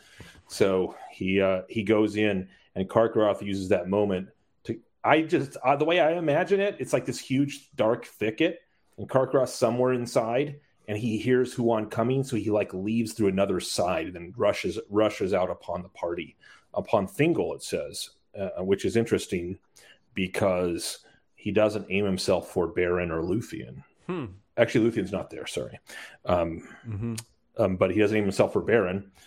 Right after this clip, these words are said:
Speaker 1: Maybe he figures he's already got a piece of Beren, literally, so, uh,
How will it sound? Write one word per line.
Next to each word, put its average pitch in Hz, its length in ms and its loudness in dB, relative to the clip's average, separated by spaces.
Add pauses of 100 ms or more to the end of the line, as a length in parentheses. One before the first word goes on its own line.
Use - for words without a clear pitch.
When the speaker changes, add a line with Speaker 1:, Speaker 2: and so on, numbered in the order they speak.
(160)
Speaker 1:
Maybe 113 160 8
he 98 80 0
figures 104 360 2
he's 95 140 -4
already 92 220 4
got 92 340 0
a - 60 -14
piece - 260 -4
of 82 80 -4
Beren, 90 360 0
literally, 90 460 -2
so, 92 360 0
uh, 85 220 -2